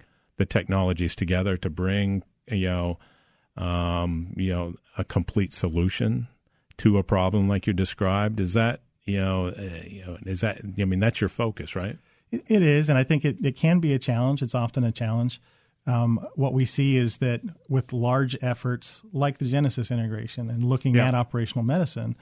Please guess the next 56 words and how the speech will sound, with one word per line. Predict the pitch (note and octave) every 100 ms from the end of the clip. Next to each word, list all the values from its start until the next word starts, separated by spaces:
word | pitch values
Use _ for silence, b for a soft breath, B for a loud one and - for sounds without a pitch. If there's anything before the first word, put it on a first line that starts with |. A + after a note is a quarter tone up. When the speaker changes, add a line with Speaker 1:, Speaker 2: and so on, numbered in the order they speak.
| b b b b _ -
Speaker 2:
they | C3
happen | A#2+ E3 E3+ D#3
over | C3+ A#2 A#2+
a |
number | A#2 B2 A2+
of | G#2+
years, | C#3 D3+ C3
and | A#2
technology | C#3 C3 C#3 E3 B2
is | A2
evolving | A2+ A#2+ B2 B2 A2+
very | A#2 A2+
quickly | C#3+ B2 A#2+
in | A2
the | G#2+
middle, | A2 G#2+
Speaker 1:
Right, | G2 - -
Speaker 2:
right? | A2+ A#2+
Speaker 1:
right. | G2+ E2+ -
Speaker 2:
So | _ B2 -
along | A#2+ C3 D#3
the | C#3+
way, | B2+ D3 C3+ A#2
the | A2
customer | C3 - B2
says, | A2+ A#2
"Well, | A2+
what | A#2+
about | C3+ B2+ B2+
this, | B2 - -
this | C3 -
great | B2+ C3 B2+
new | B2+ A#2
idea?" | A2 A#2 A#2 - -
Right? | A#2
Or | B2+
we | B2 C#3
go | B2+
to | A#2
them | B2 C3
and | A2+
say, | B2
"How | G#2+ A#2+
about | A2 A2+
this | A#2 -
great | A#2+ B2
new | A#2+
idea?" | A2 A2+ A#2+ B2 b b b b -
And | A#2+
then | B2
we |
have | A#2+ A#2+
to | B2
make | A#2 A2
sure | - C#3 B2+
that | A2+ A2+ -